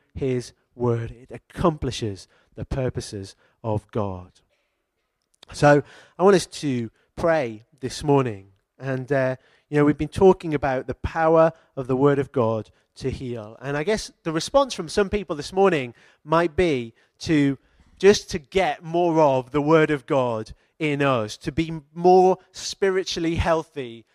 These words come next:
so we can be more physically, mentally, and emotionally healthy. And I think, you know, that, that's something that would apply to,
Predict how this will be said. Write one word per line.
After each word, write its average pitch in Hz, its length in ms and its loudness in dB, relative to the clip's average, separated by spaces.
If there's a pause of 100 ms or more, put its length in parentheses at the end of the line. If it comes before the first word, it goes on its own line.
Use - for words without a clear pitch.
so 151 200 -6
we 143 100 -6
can 143 160 -12
be 139 100 -4
more 139 240 0
physically, 135 640 -8 (200)
mentally, 139 580 -8
and 127 120 -10
emotionally 127 800 -6 (280)
healthy. 113 640 -8 (720)
And 147 120 -4
I 143 60 -4
think, 156 320 -6
you 151 140 -2
know, 151 160 4
that, 135 300 -2
that's 143 200 -2
something 151 320 -2
that 135 100 -2
would 127 140 0
apply 139 320 -2
to, 131 280 -6